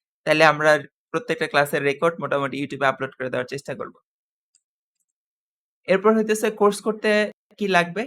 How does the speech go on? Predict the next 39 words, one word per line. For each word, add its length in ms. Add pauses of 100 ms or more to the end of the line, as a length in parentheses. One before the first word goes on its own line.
(120)
প্রথমত 460
আপনি 220
Blender 400
ব্যবহার 340
করতে 260
পারেন, 300
এরকম 360
একটা 180
সচল 360
কম্পিউটার 460
লাগবে। 300 (760)
মোটামুটি 460
রেন্ডারি-, 600
রেন্ডারিং 380
এর 140
ক্ষেত্রে 280
একটা 220
ভালো 300 (360)
ধকল 300
যায়। 280
<laughs> 60 (420)
So, 180 (520)
সেই 180
বিষয়গুলা 480
যেন 220 (360)
সাপোর্ট 420
করে 180
এরকম 220
একটা 200
কম্পিউটার 480
যেন 180
থাকে 400
at 120
least, 180 (540)
এটা 220
লাগবে 340
কোর্স 220
করার 240
জন্য। 220